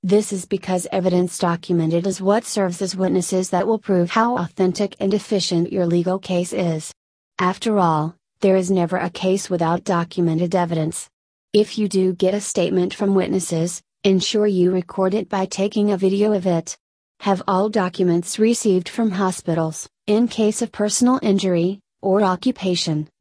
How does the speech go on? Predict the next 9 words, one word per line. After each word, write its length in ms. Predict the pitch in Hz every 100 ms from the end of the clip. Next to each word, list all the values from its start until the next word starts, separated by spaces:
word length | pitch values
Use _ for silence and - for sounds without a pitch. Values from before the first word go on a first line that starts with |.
| _
if 160 | 208 -
it 140 | 196
is 200 | 196 202 -
occupational 800 | 185 - 254 208 185 - 208 -
injury, 560 | 208 185 170 160 156 - _ -
documented 640 | 175 175 165 156 175 180
and 200 | - 185
signed. 460 | - 180 160 156 - _ _ _ _ _ _ -
Moreover, 680 | 196 214 240 170 165 175